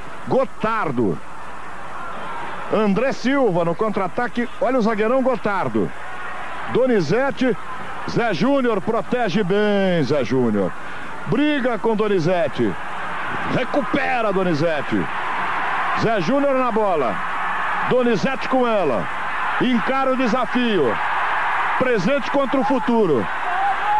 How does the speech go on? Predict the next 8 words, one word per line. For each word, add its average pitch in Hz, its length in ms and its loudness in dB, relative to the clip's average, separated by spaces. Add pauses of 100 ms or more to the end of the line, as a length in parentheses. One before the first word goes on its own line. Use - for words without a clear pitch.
(140)
Galeano 285 680 2
do 220 140 2
jeito 202 320 0
que 185 160 2
deu, 185 240 2
tirando 170 360 2
da 151 120 0
área. 107 420 0